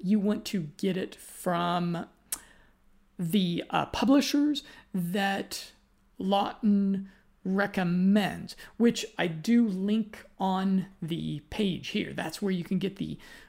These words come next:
real deal on this. And funnily enough, a number of people came to my website to add, number of fans of this book,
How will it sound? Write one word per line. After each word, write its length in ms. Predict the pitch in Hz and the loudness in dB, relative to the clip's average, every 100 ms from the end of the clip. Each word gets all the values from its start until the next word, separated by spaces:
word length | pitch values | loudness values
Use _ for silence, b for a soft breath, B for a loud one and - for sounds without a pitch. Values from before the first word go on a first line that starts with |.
| B | B
real 460 | - 214 220 220 208 | -2 4 6 6 4
deal 520 | 156 185 170 - - - _ _ - | 2 -2 -4 -8 -14 -18 _ _ -4
on 500 | 175 165 165 160 151 b b b - | -4 -2 -4 -4 -8 b b b -6
this. 520 | 175 190 277 - - B B B B _ - | -2 2 2 0 -12 B B B B _ -2
And 560 | 214 214 214 208 - - _ - - _ _ _ - - _ _ _ _ _ | 0 2 4 4 2 -8 _ -20 -20 _ _ _ -10 -10 _ _ _ _ _
funnily 420 | - 277 285 285 | 2 6 6 6
enough, 360 | 214 190 147 - B B - | 6 4 0 -6 B B 6
a 60 | |
number 380 | 214 220 220 220 | 6 8 4 2
of 260 | - 233 - | 2 -2 -6
people 400 | - 277 277 208 | 4 6 6 2
came 280 | - 240 233 | 2 4 4
to 80 | 202 | 4
my 160 | 190 | 0
website 480 | 160 160 160 - 311 | 0 -4 -4 -4 -4
to 180 | - 220 - | -2 -4 -4
add, 600 | - 180 185 190 190 185 - _ _ _ - | -10 -6 -4 -2 0 -2 -4 _ _ _ 4
number 240 | 233 233 | 6 6
of 120 | 208 - | 4 0
fans 420 | 175 190 214 208 | -2 0 2 2
of 140 | 226 | 2
this 160 | 226 - | 2 0
book, 320 | 214 269 - | 0 -2 -4